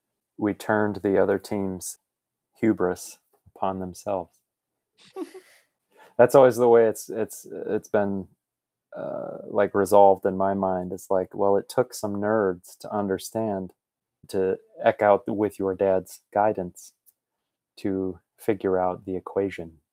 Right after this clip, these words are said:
Speaker 1: The four of us not in any way physically being superior to, uh, come out on top. And that was just by recognizing the inherent hubris of those who were physically superior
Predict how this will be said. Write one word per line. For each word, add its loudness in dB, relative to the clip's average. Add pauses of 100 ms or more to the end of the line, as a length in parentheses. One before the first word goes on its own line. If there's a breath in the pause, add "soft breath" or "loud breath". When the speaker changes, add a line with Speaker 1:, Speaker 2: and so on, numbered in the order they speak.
(340)
Speaker 1:
The 2
four 10
of 6
us 6
not 2
in 0
any 0
way 4
physically -2 (580)
being 0
superior 0 (580)
to, 0 (100)
uh, -10
come -2
out -4
on -12
top. -6 (760)
And -4
that 0
was -4
just -6 (180)
by 4
recognizing -2 (440)
the 0
inherent -2
hubris -2 (420)
of -4
those 2
who -2
were 4 (600)
physically -2
superior -6